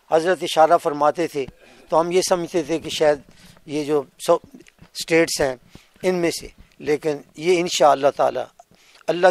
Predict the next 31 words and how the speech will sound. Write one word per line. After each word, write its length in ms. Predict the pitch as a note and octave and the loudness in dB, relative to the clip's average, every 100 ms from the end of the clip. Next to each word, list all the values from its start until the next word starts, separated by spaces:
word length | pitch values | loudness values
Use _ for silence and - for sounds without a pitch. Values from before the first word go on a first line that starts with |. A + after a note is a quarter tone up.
| D#3+ | 2
کے 60 | |
فضل 280 | D#3 D#3 D3 | -2 -2 -2
و 60 | C#3 | -2
کرم 280 | D#3+ D#3+ | 0 0
سے 200 | D3+ B2+ A#2 - - - _ | -4 -10 -10 -16 -20 -20 _
اب 240 | E3+ D3 | 4 6
جیسے 280 | E3+ F3+ F#3+ | 6 4 4
یہ 180 | F3 E3+ | 4 6
آئے 220 | D#3 F3+ | 8 8
ہیں، 140 | F#3 F#3+ - - - | 4 2 -8 -20 6
آپ 220 | F3 F3+ D#3 | 8 8 8
دیکھیں 360 | A#3 B3 G#3+ | 6 6 0
گے 120 | D#3+ - - _ - - - - _ _ - | 0 -6 -12 _ -20 -20 -20 -20 _ _ 2
حضرت 420 | F3+ F3+ A#3+ F3+ | 2 6 2 2
کی 140 | - G#3 | -4 -4
نگاہ 400 | F#3+ F3+ G3 F#3+ | 0 8 8 8
جس 260 | C#3+ G#3 - - | 4 -2 0 2
شخص 220 | G#3 - | 0 0
پہ 100 | F#3 | -4
پڑ 260 | - F#3+ A3+ | 6 6 8
گئی 200 | G#3+ G3+ | 6 6
ہے 60 | F3+ | 4
نا، 160 | E3+ E3+ - _ - | 0 -6 -16 _ -8
اس 160 | - | -6
کی 100 | A3 | -6
زبان 420 | E3 E3 F3 G#3 | -4 0 4 4
سے 140 | G3 G3 | 4 -6
جو 180 | F3 E3 | -2 0
الفاظ 400 | C3+ F3 F#3+ E3 | 2 6 6 4
نکلے 360 | E3+ G3 F#3+ | -6 -2 -2
ہیں، 80 | D3+ | -2